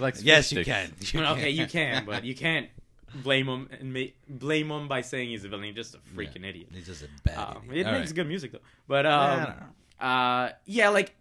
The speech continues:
Speaker 3: I would have liked it if maybe he started off that way, and since becoming the Riddler,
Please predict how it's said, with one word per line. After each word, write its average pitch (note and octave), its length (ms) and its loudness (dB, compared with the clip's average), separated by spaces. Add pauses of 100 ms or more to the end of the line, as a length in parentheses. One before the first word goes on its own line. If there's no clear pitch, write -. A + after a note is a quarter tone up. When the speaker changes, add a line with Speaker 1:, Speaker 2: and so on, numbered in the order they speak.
Speaker 3:
I G#3 140 8
would D4 200 4
have A#3+ 100 0
liked F3 260 2
it E3+ 160 -4
if D#3+ 140 0
maybe F3+ 320 0
he F3 180 -6
started D3 460 -2
off C3 260 0
that F3 260 -4
way, A#3+ 420 -6 (580)
and D#3+ 260 2
since F#3 500 -2
becoming D#3+ 640 -2
the B2+ 100 -4
Riddler, E3 720 -4